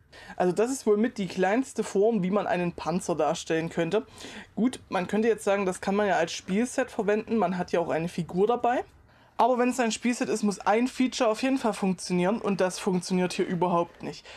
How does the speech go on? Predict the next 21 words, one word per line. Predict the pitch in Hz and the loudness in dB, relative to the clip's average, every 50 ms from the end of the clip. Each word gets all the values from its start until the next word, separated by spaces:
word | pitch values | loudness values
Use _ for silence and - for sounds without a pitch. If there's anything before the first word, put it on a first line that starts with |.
| - 185 | -14 -4
Also | - - 185 196 | -2 -2 0 0
die | 196 196 | 0 -2
Ketten | 180 - 233 240 - 254 240 | -2 -2 -2 0 0 2 2
laufen | 208 202 208 214 - 220 185 | 4 4 4 2 2 0 0
richtig, | 165 185 - - - - 196 - - | 0 0 -2 -2 -4 -8 -6 -4 -4
richtig | 190 180 - - 175 165 - | -4 -4 -4 -6 -6 -6 -4
schlecht. | - 170 165 180 214 - - - - | -2 0 0 0 0 -4 -10 -10 -4
Und | - 175 165 | -2 0 2
selbst | 196 220 226 - | 2 2 2 0
auf | 233 226 208 | 0 0 0
einem | 202 - | 0 0
Untergrund | - 214 220 220 - 208 185 | 0 0 0 0 0 -2 -2
mit | 175 175 - | -2 -2 -4
mehr | 160 175 175 185 208 | -2 2 2 2 2
Grip, | 214 - - 185 175 175 | 2 0 -2 -2 -2 -2
wie | - 170 | -4 -4
einem | 160 165 156 | -4 -4 -4
kleinen | 151 - 156 139 151 | -2 0 0 0 0
Teppich | 170 - - 202 - 208 185 180 | 0 -2 -4 -2 -2 -2 0 0
oder | 165 170 - | 0 0 0
ähnlichem, | - 170 180 180 175 175 - 170 | 2 2 2 2 0 0 -2 -4